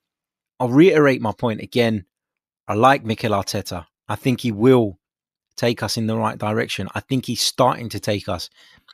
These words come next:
in the right direction. I think there was a lot of rebuilding, a lot of shifting out of dead wood,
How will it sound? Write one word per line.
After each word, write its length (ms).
in 140
the 100
right 220
direction. 520
I 120
think 220
there 120
was 220
a 80
lot 180
of 160
rebuilding, 720
a 80
lot 140
of 80
shifting 420
out 140
of 160
dead 200
wood, 360